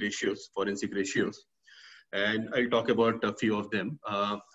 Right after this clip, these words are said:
so we use a set of six years, uh, of financials, preferably consolidated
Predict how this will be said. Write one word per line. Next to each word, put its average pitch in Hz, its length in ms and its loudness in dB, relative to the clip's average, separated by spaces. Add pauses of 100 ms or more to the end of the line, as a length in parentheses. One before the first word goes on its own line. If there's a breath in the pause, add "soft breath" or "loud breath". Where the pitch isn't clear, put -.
so 170 420 2
we 156 120 0
use 170 300 4
a 170 40 0
set 147 260 0
of 156 180 0
six 147 380 2
years, 127 400 2
uh, 101 160 0 (120)
of 110 160 -4
financials, 104 520 -2 (120)
preferably 147 480 6
consolidated 120 580 0